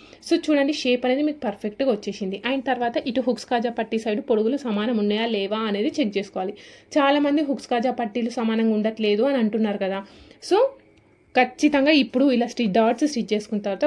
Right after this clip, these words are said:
హుక్స్ కాజా పట్టీలు కరెక్ట్గా ఒకసారి చెక్ చేసేసుకోండి. చెక్ చేసుకుంటే ఇప్పుడు చూడండి, మీకు ఎంత పర్ఫెక్ట్ షేప్ అయితే కనిపిస్తుందో, రౌండ్గా కప్పు లాగా వస్తది ఇలా వేసుకుంటే. ఆ తర్వాత కింద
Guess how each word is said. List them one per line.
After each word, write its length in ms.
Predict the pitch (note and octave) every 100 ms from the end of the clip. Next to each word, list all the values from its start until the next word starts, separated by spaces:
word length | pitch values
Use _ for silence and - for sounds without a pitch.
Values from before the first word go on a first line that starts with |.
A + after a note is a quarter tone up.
| C4
హుక్స్ 200 | A#3+ -
కాజా 220 | A3 A3 A3
పట్టీలు 320 | G#3 A3+ C#4+ E4+
కరెక్ట్గా 320 | A3+ - G#3 B3
ఒకసారి 340 | - B3 D#4+ F4+
చెక్ 160 | E4 G#3+
చేసేసుకోండి. 580 | G3+ G3 G3 - F#3+ F3+ -
చెక్ 160 | C4+ G#3+
చేసుకుంటే 280 | A#3+ - A#3
ఇప్పుడు 160 | A3+ G#3+
చూడండి, 220 | A3+ A#3+ C#4+
మీకు 120 | G3
ఎంత 160 | G3+ A3 C#4
పర్ఫెక్ట్ 340 | G#3 G3+ G#3 B3+ -
షేప్ 220 | G3+ G#3
అయితే 120 | G#3+ A3
కనిపిస్తుందో, 400 | G#3 G#3+ A#3+ D4+ A#3+
రౌండ్గా 360 | G3+ A3+ B3+ E4 A#3+
కప్పు 260 | - C#4 A#3+
లాగా 140 | A3 A#3+
వస్తది 240 | - G#3 G#3
ఇలా 120 | G#3 F#3+
వేసుకుంటే. 420 | F#3+ G3 G3+ F#3 - - - - - _ - A#3
ఆ 20 | D#4 D#4
తర్వాత 280 | A3 G#3 E4+
కింద 140 | E4